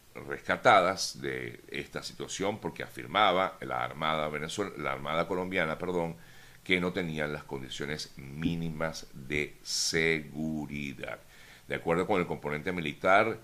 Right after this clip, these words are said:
también iban allí a bordo de estas, eh, embarcaciones, eh, tres colombianos y un nicaragüense, quienes eran los encargados justamente de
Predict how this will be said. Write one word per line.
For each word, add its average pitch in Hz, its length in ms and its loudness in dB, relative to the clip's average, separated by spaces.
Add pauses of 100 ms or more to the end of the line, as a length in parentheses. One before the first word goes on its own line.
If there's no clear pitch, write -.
(100)
también 69 540 -4
iban 80 480 0 (400)
allí 76 720 0
a 71 100 2
bordo 80 460 2
de 71 220 -2
estas, - 640 -2
eh, 64 360 -6
embarcaciones, 92 1120 0 (320)
eh, 71 220 -4
tres 90 240 2
colombianos 78 800 -2
y 76 160 -4
un 82 220 -2
nicaragüense, 82 880 -4
quienes 69 500 -6
eran 90 460 2
los 82 320 0
encargados 78 680 0
justamente 76 800 -4 (300)
de 71 600 -4